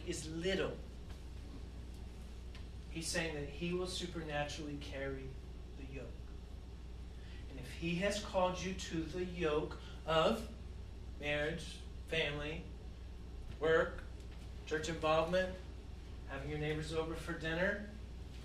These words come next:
et cetera, et cetera, et cetera, then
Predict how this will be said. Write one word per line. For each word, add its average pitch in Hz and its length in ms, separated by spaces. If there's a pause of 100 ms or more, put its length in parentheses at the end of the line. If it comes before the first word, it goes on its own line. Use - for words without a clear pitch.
(1000)
et - 60
cetera, 165 260
et 165 80
cetera, 170 240
et 165 60
cetera, 196 400 (920)
then 165 80